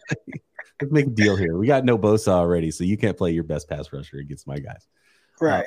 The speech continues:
Speaker 1: and, and it's one thing in practice, too, 'cause, you know, the quarterbacks can't get hit. So it's like a quote-unquote sack, or it would have been a sack, but then they're getting credit for a, a completion in, in the box score because they're still able to just dump the ball off, even though they would have been down, and they're still getting the ball out. And so it's kind of,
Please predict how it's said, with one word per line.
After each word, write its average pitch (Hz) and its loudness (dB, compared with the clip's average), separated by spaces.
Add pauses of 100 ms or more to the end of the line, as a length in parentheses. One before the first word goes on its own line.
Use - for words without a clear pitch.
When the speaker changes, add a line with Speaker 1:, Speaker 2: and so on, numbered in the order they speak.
Speaker 1:
and, 143 2
and 160 4
it's 139 -2
one 196 2
thing 165 4
in 123 4
practice, 151 -2
too, 254 2
'cause, 135 -2
you 131 2
know, 131 4
the 127 -4
quarterbacks 139 0
can't 127 0
get 127 2
hit. 175 2
So 117 2 (100)
it's 117 -6
like 123 -2
a - -20
quote-unquote 127 0
sack, 139 0
or 117 0
it 98 0
would 143 2
have 135 0
been 113 0
a 98 -4
sack, 113 -2 (160)
but - -2
then 135 4
they're 123 2
getting 120 0
credit 120 0
for 107 0
a, 90 0
a 107 -6
completion 107 -2
in, 101 -2
in 107 -2
the 101 -2
box - -4
score 107 -4 (300)
because 107 -2
they're 110 4
still 110 2
able 104 2
to 98 2
just 90 -6
dump 92 -2
the - -12
ball 87 0
off, 82 -2
even 85 -4
though 80 0
they 80 -2
would 80 -2
have 71 -12
been 73 -8
down, 73 -6
and 67 -6
they're 67 -8
still 69 -12
getting 73 -10
the 73 -10
ball 65 -6
out. 64 -10
And - -20
so 67 -14
it's 67 -14
kind 73 -14
of, 65 -16